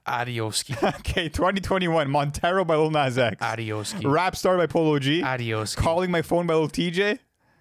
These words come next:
Speaker 1: Ah, no, the, the younger generation really fuck with it,
Speaker 2: They really
Speaker 1: actually.
Speaker 2: love that
Speaker 1: Actually,
Speaker 2: song.
Speaker 1: no, that's true.
Speaker 2: Okay, that's a W. I agree with you there. Last Year, twenty twenty, Franchise by Travis.
Speaker 1: Adi-, uh,
Speaker 2: Yeah, it's gonna be go-, it's gonna be a goners.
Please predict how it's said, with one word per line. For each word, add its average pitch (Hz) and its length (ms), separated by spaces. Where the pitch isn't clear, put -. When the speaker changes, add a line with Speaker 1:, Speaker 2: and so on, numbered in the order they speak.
Speaker 1:
Ah, 247 300
no, 160 320
the, 151 140
the 151 100
younger 170 280
generation 123 500
really 113 160
fuck 120 260
with 110 100
it, 139 60
Speaker 2:
They 143 60
really 135 300
Speaker 1:
actually. 127 40
Speaker 2:
love 120 240
that 104 160
Speaker 1:
Actually, 156 220
Speaker 2:
song. - 80
Speaker 1:
no, 156 100
that's 160 180
true. - 180
Speaker 2:
Okay, 123 60
that's 151 180
a 220 40
W. 131 460
I 120 100
agree 143 200
with 139 160
you 139 60
there. 117 140
Last 160 380
Year, 170 140
twenty 160 280
twenty, 151 320
Franchise 151 640
by 123 140
Travis. 135 560
Speaker 1:
Adi-, 127 320
uh, 175 300
Speaker 2:
Yeah, 117 240
it's - 80
gonna 127 100
be 107 120
go-, 107 180
it's 117 120
gonna 127 60
be 113 60
a 104 60
goners. 104 560